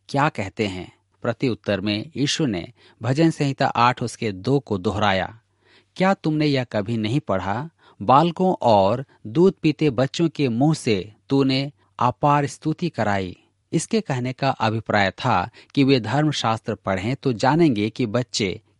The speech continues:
क्यों यह नारा लगा रहे थे। इस भजन का दूसरा संदर्भ पहला कुरिन्थियों की पत्री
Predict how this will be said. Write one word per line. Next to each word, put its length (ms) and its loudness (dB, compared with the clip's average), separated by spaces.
क्यों 180 0
यह 180 2
नारा 460 2
लगा 360 2
रहे 200 -4
थे। 340 -12
इस 220 -2
भजन 320 2
का 140 0
दूसरा 400 -2
संदर्भ 640 -2
पहला 260 2
कुरिन्थियों 460 -2
की 120 -4
पत्री 480 -6